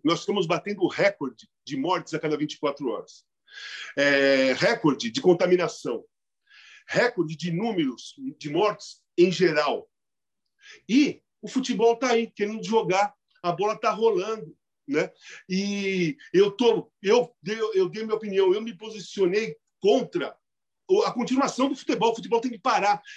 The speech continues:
Nosso momento tá pior do que o ano passado, antes de começar a bola rolar. Hoje,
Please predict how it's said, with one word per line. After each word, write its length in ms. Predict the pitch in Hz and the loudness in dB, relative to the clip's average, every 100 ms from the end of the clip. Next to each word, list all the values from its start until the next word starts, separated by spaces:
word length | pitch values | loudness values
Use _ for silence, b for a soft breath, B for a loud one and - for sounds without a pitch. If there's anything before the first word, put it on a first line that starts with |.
| B | B
Nosso 300 | 160 240 - | -2 -2 0
momento 460 | 190 175 254 - 175 | 0 0 -2 -6 -6
tá 120 | 214 | -8
pior 400 | 208 196 262 269 | -6 -2 0 -2
do 100 | 262 | -4
que 100 | 240 | -8
o 80 | 240 | -8
ano 120 | 233 | -6
passado, 600 | 208 - - 185 156 185 | -6 -8 -6 -4 2 4
antes 160 | 226 180 | 2 -2
de 100 | 185 | -6
começar 460 | 202 185 - 180 180 170 | -2 -2 -2 -6 -6 -8
a 120 | 160 156 | -6 -2
bola 240 | 175 175 | 0 0
rolar. 340 | 165 151 127 - b b - | 0 -2 -2 -6 b b -2
Hoje, 480 | 247 285 185 - | 2 2 2 -4